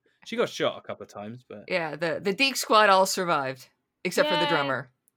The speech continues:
Speaker 1: ap-,
Speaker 3: Yeah,
Speaker 1: ap-,
Speaker 3: well.
Speaker 1: apart from the drummer.
Speaker 2: <laughs>
Speaker 1: Uh.
Speaker 2: That's what you get for being the drummer in an eighties movie.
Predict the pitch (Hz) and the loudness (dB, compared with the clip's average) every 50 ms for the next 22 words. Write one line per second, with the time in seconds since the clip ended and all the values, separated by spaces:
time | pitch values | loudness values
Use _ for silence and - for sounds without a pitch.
0 | _ - - 233 247 233 214 208 202 208 208 202 190 185 160 131 117 - 143 123 | _ -14 -10 -4 -2 -2 0 0 -2 -4 -4 -4 -2 0 0 0 0 -2 -6 -8
1 | 120 - 131 135 123 123 117 104 - _ _ _ _ _ - 330 - - - - | -6 -4 -4 -2 -2 -2 -4 -6 -8 _ _ _ _ _ -4 -2 -2 -2 -4 -6
2 | - - - - - - - - _ _ _ _ - - 392 208 - - - 381 | -8 -8 -10 -12 -14 -18 -20 -20 _ _ _ _ 2 2 2 2 0 2 2 2
3 | - _ - 719 - - _ - - - _ _ _ _ _ _ - - _ _ | 2 _ -6 -6 -6 -6 _ -12 -18 -18 _ _ _ _ _ _ -20 -20 _ _
4 | _ _ _ _ _ 466 _ _ - - - - - - - - - _ _ _ | _ _ _ _ _ -20 _ _ -20 -20 -20 -20 -20 -20 -20 -20 -20 _ _ _
5 | - 415 - _ _ _ _ _ _ _ - - 311 - - - - - 143 135 | -20 -20 -20 _ _ _ _ _ _ _ -18 -16 -16 -16 -18 -20 -20 -14 -8 -6
6 | 127 120 117 113 110 107 104 107 - _ _ _ _ _ _ _ - 214 240 - | -4 -2 -2 -4 -4 -6 -10 -12 -16 _ _ _ _ _ _ _ -8 -4 -2 -2
7 | 330 - - 202 - 233 196 220 214 214 214 196 202 202 196 196 190 175 185 180 | -2 -2 -4 -6 -4 0 4 4 4 4 2 0 0 0 0 -2 -2 -2 0 0
8 | 175 170 165 165 165 160 165 160 156 139 151 147 151 147 143 131 170 156 147 143 | 0 0 -2 -2 -4 -4 -6 -6 -6 -6 -6 -6 -6 -6 -6 -6 -6 -6 -6 -6
9 | 151 151 - | -8 -10 -14